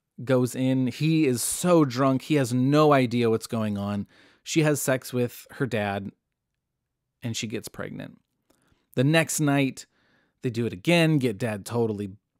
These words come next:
blasted. The youngest daughter goes in, has sex with Dad, gets pregnant.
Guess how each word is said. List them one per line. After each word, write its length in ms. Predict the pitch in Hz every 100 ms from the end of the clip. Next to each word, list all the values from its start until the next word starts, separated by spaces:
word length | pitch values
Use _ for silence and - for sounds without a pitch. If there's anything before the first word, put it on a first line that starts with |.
| _ 202 _ -
blasted. 840 | 139 151 156 151 - 151 143 135 131 _ _ _ _ _ -
The 80 | 131
youngest 440 | 175 175 139 -
daughter 280 | 110 110 117
goes 240 | 120 120
in, 140 | 117 113
has 200 | 117 113
sex 260 | 101 101
with 120 | 107
Dad, 320 | 110 98 98 - _ -
gets 180 | 117 -
pregnant. 460 | - 95 90 95